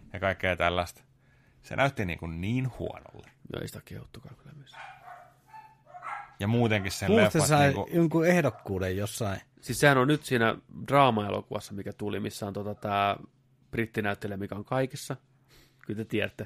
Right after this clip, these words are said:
Speaker 2: Mä ajattelin Warlockia back in the day, muistaakseni.
Speaker 1: Warlock?
Speaker 2: Tyyli, no ei, ei oo sama kaveri. Mutta ne, siis sehän näyttelee siis
Speaker 1: Warlock.
Speaker 2: oikeata henkilöä nyt, tää Melissa McCartney, semmoista kirjailijaa tai jotain muuta vastaavaa, niin tota
Speaker 3: Ei, kun mun mielestä se sai just tästä Mupe-, Mupettileffasta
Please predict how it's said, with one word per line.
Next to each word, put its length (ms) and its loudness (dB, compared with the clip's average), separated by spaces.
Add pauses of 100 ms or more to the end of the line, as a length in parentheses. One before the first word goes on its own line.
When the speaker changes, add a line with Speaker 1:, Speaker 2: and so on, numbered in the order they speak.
(180)
Speaker 2:
Mä 140 -12 (140)
ajattelin 300 4
Warlockia 520 6
back 180 -6
in 100 -4
the 100 -6
day, 140 -6
muistaakseni. 560 -8 (160)
Speaker 1:
Warlock? 540 8 (300)
Speaker 2:
Tyyli, 320 6
no 120 0
ei, 220 8 (280)
ei 160 12
oo 60 12
sama 280 10
kaveri. 280 8 (460)
Mutta 260 4
ne, 140 2
siis 200 -6
sehän 180 8
näyttelee 280 6
siis 100 12
Speaker 1:
Warlock. 360 10
Speaker 2:
oikeata 420 8
henkilöä 560 4
nyt, 140 -4
tää 140 0
Melissa 280 -4
McCartney, 480 -4
semmoista 300 -8 (960)
kirjailijaa 760 2
tai 160 -4
jotain 220 -4
muuta 240 -6
vastaavaa, 520 -6 (100)
niin 100 -10 (140)
tota 200 -2
Speaker 3:
Ei, 60 2
kun 100 0
mun 100 4
mielestä 260 0
se 120 -6
sai 220 0
just 180 -4
tästä 240 -4
Mupe-, 420 -2
Mupettileffasta 1040 2